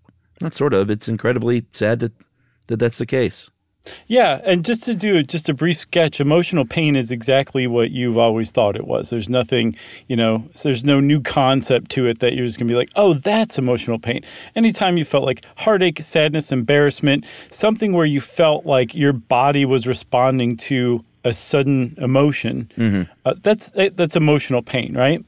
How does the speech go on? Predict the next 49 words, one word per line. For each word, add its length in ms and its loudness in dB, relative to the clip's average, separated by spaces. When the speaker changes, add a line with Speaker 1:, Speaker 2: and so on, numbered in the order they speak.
Speaker 1:
Yeah. 220 0
Speaker 2:
Um, 360 2
and 200 2
it's 180 -4
just 200 -4
a 120 -2
part 320 2
of 140 2
life. 340 2
People 320 -2
have 100 -6
said 220 2
it's 160 -4
a 40 -18
part 240 2
of 60 0
life 200 2
for 120 -4
a 60 0
very 180 2
long 220 2
time. 240 0
If 80 -8
you're 140 2
a 20 2
Buddhist, 460 2
it 140 0
is 180 -2
definitely 580 0
a 60 0
part 240 0
of 80 -6
life. 200 -4
Same 200 0
with 140 -2
Christians. 520 -4
It's 220 -6
just 220 -2
kind 280 0
of 80 -2
how 140 2
people 340 0
have 140 4
approached 480 0
it. 160 -6
But 140 2
you 180 2
said 260 2
something 540 0